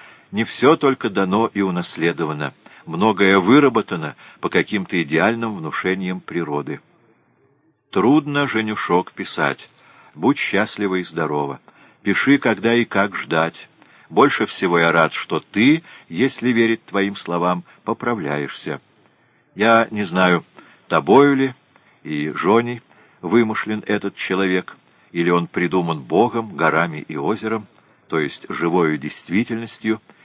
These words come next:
и действителен и сам, но он выдуман хорошо.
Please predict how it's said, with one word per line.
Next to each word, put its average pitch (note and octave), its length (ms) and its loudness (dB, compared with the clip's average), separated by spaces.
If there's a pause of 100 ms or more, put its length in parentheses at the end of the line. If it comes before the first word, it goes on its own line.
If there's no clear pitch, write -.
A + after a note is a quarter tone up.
(160)
и G#2 160 2
действителен G#2+ 1080 0
и A2+ 100 -6
сам, E2+ 480 -2 (480)
но E2 240 0
он E2 260 -2
выдуман G2 480 -4
хорошо. D#2 720 -8